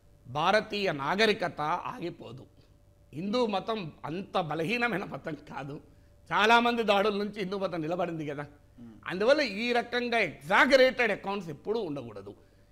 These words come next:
Speaker 1: ఇవాళ కాదు ఇవి, ఈ ప్రశ్నలు ఇలాంటి, ఇప్పుడు సర్వధర్మ సంగ్రహలో మాధవాచార్యుడు కొన్ని వందల సంవత్సరాల క్రితమే భారతీయ తాత్విక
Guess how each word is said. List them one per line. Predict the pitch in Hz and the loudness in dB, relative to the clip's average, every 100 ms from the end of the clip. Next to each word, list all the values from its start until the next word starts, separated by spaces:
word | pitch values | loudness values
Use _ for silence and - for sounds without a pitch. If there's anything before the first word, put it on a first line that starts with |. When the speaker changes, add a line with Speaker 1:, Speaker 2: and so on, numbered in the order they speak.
| _ | _
Speaker 1:
ఇవాళ | 202 240 254 294 330 | -4 0 6 8 6
కాదు | - 214 285 | 4 4 4
ఇవి, | 302 240 | 4 -2
ఈ | 208 | -4
ప్రశ్నలు | 185 180 - 277 | -8 -10 -4 -4
ఇలాంటి, | 220 151 180 226 226 | -2 0 2 0 -2
ఇప్పుడు | 190 160 | -8 -8
సర్వధర్మ | - 147 175 220 202 202 208 | -8 -6 -2 0 0 -2 -2
సంగ్రహలో | - 156 175 170 143 120 156 | -4 -4 -2 -2 -4 -4 -6
మాధవాచార్యుడు | 196 151 170 202 208 - 123 82 78 127 143 - - - _ _ _ _ _ - | -4 -2 2 2 2 0 -8 -10 -8 -8 -8 -14 -20 -20 _ _ _ _ _ -6
కొన్ని | - 214 208 | -4 0 0
వందల | 170 165 220 285 | -2 2 6 6
సంవత్సరాల | 247 247 226 240 233 214 | 6 2 0 0 2 2
క్రితమే | 196 - 131 131 131 165 | 0 -8 -14 -10 -8 -6
భారతీయ | 214 160 180 233 269 277 | -4 -2 0 0 2 4
తాత్విక | - 190 202 202 269 | 4 2 0 -2 -4